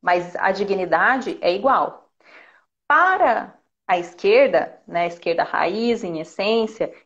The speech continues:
e aqui eu tô usando principalmente, se, se eu fosse mencionar pra vocês aqui, uma fonte. Ah, eu quero conferir o que você tá falando, não acredito, nada disso, você tá falando uma besteira.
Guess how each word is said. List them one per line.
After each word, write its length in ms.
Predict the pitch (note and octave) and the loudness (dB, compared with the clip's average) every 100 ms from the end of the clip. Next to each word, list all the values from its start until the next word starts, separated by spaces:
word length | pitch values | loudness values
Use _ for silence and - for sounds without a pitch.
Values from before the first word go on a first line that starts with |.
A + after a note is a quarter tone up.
| - | 0
e 100 | F3 | 0
aqui 260 | F3+ - | 2 2
eu 120 | G#3 | 2
tô 140 | G3+ G3 | 4 2
usando 280 | F#3+ F#3+ F3 | 2 -2 0
principalmente, 800 | G#3+ G#3+ - F#3+ F#3 F#3+ - F#3+ | 0 0 -2 -2 -2 -8 -10 -12
se, 320 | - G3 - | -8 -8 -8
se 160 | - | -10
eu 80 | F3+ | -10
fosse 460 | - - G3 G#3+ G#3+ | -6 -4 -4 -4 -6
mencionar 540 | G3 G3+ G3+ G3+ F#3+ F3+ | -2 -2 -2 0 0 0
pra 100 | F#3 | -2
vocês 360 | F3+ - F3+ | -4 -6 -6
aqui, 420 | F#3 - E3+ - _ _ _ | -8 -8 -10 -10 _ _ _
uma 220 | F#3 F#3 F#3+ | -6 -2 -2
fonte. 680 | - A3 F#3+ F3 - - _ - | 2 4 2 -2 -14 -18 _ 0
Ah, 160 | C4+ | 2
eu 80 | D4 | 4
quero 440 | C#4 C#4+ D4 D#4 C4+ - | 2 2 2 0 -2 2
conferir 400 | D4 D4+ F#4 C4+ | 2 4 2 2
o 40 | |
que 60 | - | 0
você 80 | - | -2
tá 100 | A#3 | 0
falando, 340 | B3+ A3 E3 | 2 2 2
não 60 | G#3 | 0
acredito, 520 | D4+ D4+ A3+ A3 C4+ | 2 2 0 -4 -2
nada 240 | B3+ C#4+ | 0 0
disso, 360 | C#4 - - - | -4 -8 -8 -4
você 180 | F#3 G3 | -4 -2
tá 120 | G#3+ | -4
falando 220 | G#3+ A#3+ | 2 4
uma 60 | B3 | 4
besteira. 440 | A#3+ C4+ G#3 E3+ | 2 0 0 -2